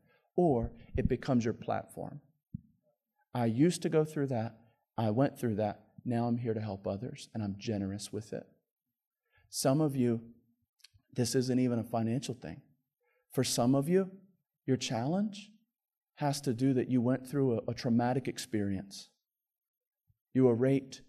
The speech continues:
you were abused, you were beaten. And you will not share that story with anybody. And you think you're providing yourself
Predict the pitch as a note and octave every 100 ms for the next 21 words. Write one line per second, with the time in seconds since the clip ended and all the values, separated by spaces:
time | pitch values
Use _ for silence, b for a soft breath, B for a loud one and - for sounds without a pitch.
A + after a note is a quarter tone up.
0 | _ - A2+ A2 G#2 C3 C3+ B2+ B2 -
1 | b b - G#2 G2 A#2+ B2 A#2+ A#2 -
2 | - _ _ _ _ _ _ _ _ _
3 | _ _ _ _ _ - _ C3 B2 B2+
4 | C3+ B2+ B2 B2 C#3+ C#3+ - D3 D3+ C3
5 | - - D3 F3 F3+ A2 G#2 F#2+ F2+ G#2+
6 | - F#3 _ _ _ _ _ _ _ _
7 | _ _ - D3 C#3+ C#3 C#3 F3+ F#3+ E3
8 | - B2 C3+ C#3 D3+ B2+ - C3 A2+